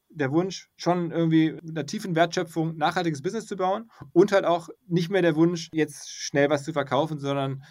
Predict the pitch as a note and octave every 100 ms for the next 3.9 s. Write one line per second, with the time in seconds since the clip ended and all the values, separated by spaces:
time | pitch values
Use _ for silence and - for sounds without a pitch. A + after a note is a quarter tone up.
0 | _ _ C#3 C#3 D#3+ D#3+ - - C#3 D#3
1 | - - C#3 D3 E3 E3 D#3 C#3+ C#3+ C#3+
2 | C#3 D#3+ D#3+ - C#3 C3 B2+ C#3 F3 F#3+
3 | D3+ D#3+ D#3+ C#3+ C#3+ D3+ C#3+ C#3 G#3+